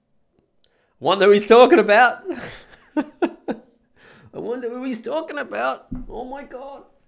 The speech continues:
Get God, get a baby and shut up. And I, if I could, if I knew what I'm doing with Audacity, which I don't, um, I'd like, I'd like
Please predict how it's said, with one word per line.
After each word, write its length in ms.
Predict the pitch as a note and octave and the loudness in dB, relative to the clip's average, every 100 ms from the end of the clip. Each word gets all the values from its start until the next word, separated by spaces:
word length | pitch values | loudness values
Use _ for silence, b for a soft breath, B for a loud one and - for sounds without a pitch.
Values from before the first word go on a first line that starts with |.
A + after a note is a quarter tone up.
| _ | _
Get 260 | A#3+ A#3+ - | -12 -12 -10
God, 400 | C4 C4+ C4 - | -8 -8 -10 -12
get 120 | B3 | -10
a 60 | B3 | -8
baby 380 | - - B2+ A#2+ | -6 -6 -6 -10
and 100 | A2 | -10
shut 240 | - A2 | -12 -10
up. 300 | G#3 - _ b b b b | -10 -12 _ b b b b
And 320 | D3+ E3+ E3+ D#3 | -2 0 -4 -4
I, 220 | F#3 F3 _ | -6 -6 _
if 200 | G3+ A3 | -8 -6
I 100 | C#4 | -6
could, 320 | - - F3+ B3+ | -6 -4 -2 -2
if 140 | A3+ | -4
I 120 | F#3 | -6
knew 420 | C#3+ C#3+ D#3 G#3 | -4 -4 -2 -2
what 160 | A#3 E3+ | -2 -4
I'm 180 | D3 B2+ | -4 -6
doing 440 | C#3+ C#3 E3 F3+ | -6 -6 -4 -6
with 220 | C3 C3 | -10 -12
Audacity, 560 | A#2+ A2+ G2+ A2+ D#3+ F3 | -12 -8 -6 -6 -8 -8
which 180 | B2 A2 | -10 -12
I 60 | |
don't, 420 | G#2 - G2+ - - b b b b | -14 -12 -12 -12 -14 b b b b
um, 500 | A2 A#2 A2+ A2+ A2 C3 | -12 -8 -8 -10 -10 -4
I'd 240 | C#3 C3+ | -4 -2
like, 400 | C3+ B2 A2+ - _ _ _ _ _ _ _ | -4 -4 -6 -16 _ _ _ _ _ _ _
I'd 140 | C3+ B2+ | -10 -8
like 220 | A2+ | -8